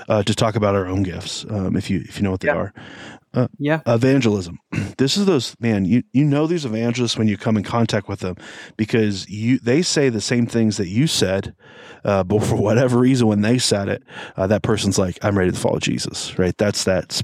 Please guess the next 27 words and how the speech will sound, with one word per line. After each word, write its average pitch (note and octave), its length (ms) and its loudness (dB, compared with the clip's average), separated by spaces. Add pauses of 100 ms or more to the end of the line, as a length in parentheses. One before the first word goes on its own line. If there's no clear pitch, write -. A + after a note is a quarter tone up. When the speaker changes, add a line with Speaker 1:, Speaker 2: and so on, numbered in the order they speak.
(120)
Speaker 1:
supernatural F#2 840 -2 (360)
aspect - 460 -2
of, - 120 2
Speaker 2:
Mm. C3+ 240 -2
Speaker 1:
of G2 100 -2
these F2+ 220 -4
gifts. - 380 -4
You A2 80 4
have G#2 100 0
encouragement, G#2 580 0 (140)
exhortation, - 800 -2 (360)
uh, F#2+ 240 0
is F#2+ 80 0
other G2 220 2
ways F#2+ 280 2
that F2+ 120 -2
that's F2+ 200 -2
said, F2 280 0
this G2 140 -6
ability F#2 600 2
to, - 320 -2 (440)
to - 200 0 (140)
actually A2 460 0
encourage G#2+ 680 2
people F2+ 300 0
with, F2 380 -4
with, F#2+ 420 -2